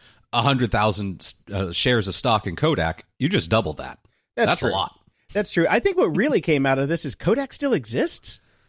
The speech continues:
Speaker 2: What?
Speaker 1: I know.
Speaker 2: That's why <laughs> people thought, "I can still buy Kodak? Oh, I'll buy some novelty stock from my youth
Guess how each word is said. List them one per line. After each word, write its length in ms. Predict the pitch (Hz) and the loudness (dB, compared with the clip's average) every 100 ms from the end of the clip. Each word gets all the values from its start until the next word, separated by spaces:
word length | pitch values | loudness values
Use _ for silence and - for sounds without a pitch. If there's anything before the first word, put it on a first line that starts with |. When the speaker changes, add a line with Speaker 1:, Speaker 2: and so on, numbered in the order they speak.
| _ | _
Speaker 2:
What? 280 | 170 427 - 196 | 2 2 -2 -8
Speaker 1:
I 80 | |
know. 80 | 190 | 0
Speaker 2:
That's 200 | 180 269 | 0 2
why 160 | 220 180 | 2 0
<laughs> 320 | - 254 160 | 0 -2 0
people 220 | 233 269 240 | 0 2 2
thought, 180 | 226 | 4
"I 140 | 185 185 | 2 2
can 120 | 381 | 0
still 180 | - 277 | 2 0
buy 160 | 208 - | 2 0
Kodak? 420 | - 214 294 320 | 0 2 2 0
Oh, 260 | 349 240 131 - - | 0 0 -2 -10 -4
I'll 80 | 294 | 0
buy 120 | 262 | 2
some 220 | 240 175 170 | 0 0 2
novelty 480 | 165 165 147 - 113 | 2 4 2 2 -2
stock 360 | - 113 104 | 2 0 0
from 140 | 127 123 | 0 2
my 140 | 120 | 2
youth 460 | 107 131 104 - | 2 0 0 -6